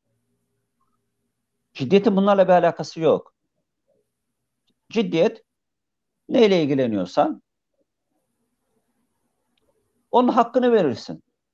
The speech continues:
Eğitimle ilgileniyorsan eğitimin hakkını ver. İşte gazetecilikle ilgileniyorsan gazeteciliğin hakkını ver. Neyse o. Fakat şu daha kolay. Suratını asıyorsun, ciddi adam pozu takılıyorsun, kimse sana bir şey, laf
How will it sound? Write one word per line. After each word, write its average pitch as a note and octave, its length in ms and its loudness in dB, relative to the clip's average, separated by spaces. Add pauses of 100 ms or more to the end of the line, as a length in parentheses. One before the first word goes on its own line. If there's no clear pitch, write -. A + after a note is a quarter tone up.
(380)
Eğitimle F#3+ 520 0
ilgileniyorsan C3 420 -2
eğitimin G#3 320 -2
hakkını F#3 400 0
ver. E2+ 240 -6 (1200)
İşte - 120 -16
gazetecilikle D#3 600 0
ilgileniyorsan A#2+ 520 -2
gazeteciliğin F#3 600 0
hakkını G#2+ 340 -4
ver. E2+ 120 -4
Neyse C3 420 -2
o. B1 160 -6 (640)
Fakat F3+ 260 0
şu - 180 -4
daha F3+ 220 0
kolay. E2+ 320 -2 (960)
Suratını C#3 420 -2
asıyorsun, F3+ 760 -6
ciddi B2 260 -2
adam C3+ 320 0
pozu G#2 200 -10
takılıyorsun, A2 460 -8 (240)
kimse C3 260 -10
sana B2 240 0
bir G#2+ 60 -12
şey, G#2 160 -12
laf A2+ 200 0